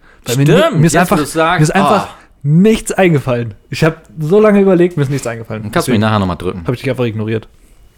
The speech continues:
Speaker 2: Ja, ist auch okay. Schenk mir
Speaker 1: Sorry,
Speaker 2: deinen Sohn,
Speaker 1: ich wollte,
Speaker 2: ich mag
Speaker 1: ich wollte dich
Speaker 2: den.
Speaker 1: nicht unterbrechen bei
Speaker 2: Was?
Speaker 1: dein-, bei deiner Erzählung, aber das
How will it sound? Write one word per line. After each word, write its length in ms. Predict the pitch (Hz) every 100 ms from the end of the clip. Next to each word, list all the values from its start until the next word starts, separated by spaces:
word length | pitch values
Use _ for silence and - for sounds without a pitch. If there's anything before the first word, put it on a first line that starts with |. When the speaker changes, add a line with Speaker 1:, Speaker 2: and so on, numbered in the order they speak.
| -
Speaker 2:
Ja, 100 | 120
ist 100 | 92
auch 120 | 87
okay. 260 | 85 90 85 - - - - - - - - - _ _ _ _ _ _ _ - _ _ _ _ _ -
Schenk 200 | - 117
mir 60 | 127
Speaker 1:
Sorry, 120 | 156 151
Speaker 2:
deinen 80 |
Sohn, 240 | 101 110 101
Speaker 1:
ich 80 | 92
wollte, 80 |
Speaker 2:
ich 40 | 147
mag 60 | -
Speaker 1:
ich 40 |
wollte 100 | 156 131
dich 60 |
Speaker 2:
den. 40 | 131
Speaker 1:
nicht 140 | 131
unterbrechen 440 | 131 120 123 123
bei 120 | 113 117
Speaker 2:
Was? 80 |
Speaker 1:
dein-, 220 | 117 127 123
bei 120 | 117
deiner 240 | 117 117 113
Erzählung, 420 | 113 - 131 120 113
aber 140 | 120
das 160 | 127